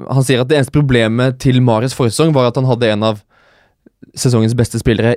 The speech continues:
i Bernardo Silva, som spilte der hvor Mahrez spilte. Eh, så Bernardo Silva tenker nå at, ok, Mahrez er en fantastisk spiller, så han må ta et nytt steg. Det er sånn B-, Pep ser på, det er den eneste måten for Pep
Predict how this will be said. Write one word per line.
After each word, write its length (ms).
i 160
Bernardo 300
Silva, 260
som 120
spilte 320
der 120
hvor 140
Mahrez 320
spilte. 300
Eh, 200
så 160
Bernardo 280
Silva 440
tenker 240
nå 120
at, 100
ok, 260
Mahrez 360
er 260
en 160
fantastisk 580
spiller, 440
så 160
han 180
må 120
ta 140
et 60
nytt 160
steg. 320
Det 160
er 80
sånn 320
B-, 120
Pep 300
ser 260
på, 300
det 120
er 120
den 100
eneste 240
måten 240
for 100
Pep 280